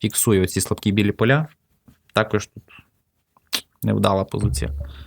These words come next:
для білих. Багато позиційних плюсів тут у чорних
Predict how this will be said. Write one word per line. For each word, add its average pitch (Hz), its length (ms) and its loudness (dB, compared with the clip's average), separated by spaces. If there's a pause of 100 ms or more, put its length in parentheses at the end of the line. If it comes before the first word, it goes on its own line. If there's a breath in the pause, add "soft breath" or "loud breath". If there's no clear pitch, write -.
(540 loud breath)
для 104 300 0 (380)
білих. 101 480 -2 (580)
Багато 127 360 0
позиційних 104 540 -4
плюсів - 420 -10
тут - 180 -16
у 90 40 -8
чорних 98 340 -6